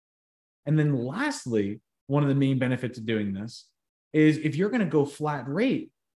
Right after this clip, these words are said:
I have the ability of really dialing into the quality and the reliability factors of this, meaning that I can really design a full range of options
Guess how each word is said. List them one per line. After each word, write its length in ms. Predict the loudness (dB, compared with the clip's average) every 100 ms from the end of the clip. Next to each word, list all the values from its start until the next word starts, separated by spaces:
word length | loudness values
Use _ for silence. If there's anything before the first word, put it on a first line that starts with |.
| -6
I 120 | -2
have 220 | 0 0
the 120 | 2 2
ability 500 | 2 2 4 4 0
of 180 | -2 -6 -10 -6
really 320 | 0 4 4 2
dialing 560 | -2 0 2 2 0
into 240 | -2 -2 -6
the 80 |
quality 460 | -6 -6 0 2 2
and 80 | 0
the 40 |
reliability 680 | -2 -4 -4 -2 0 2 0
factors 460 | -2 -4 -4 -10 -10
of 120 | -14
this, 380 | -18 -20 -20 _ _ _ _ -2
meaning 360 | 4 6 6 6
that 100 | 2
I 80 | 0
can 320 | -2 -2 -2
really 300 | 0 2 2
design 420 | 0 0 0 0 -2
a 60 |
full 400 | -4 0 2 2
range 240 | 2 2 2
of 60 | -2
options 600 | -2 -4 -6 -6 -8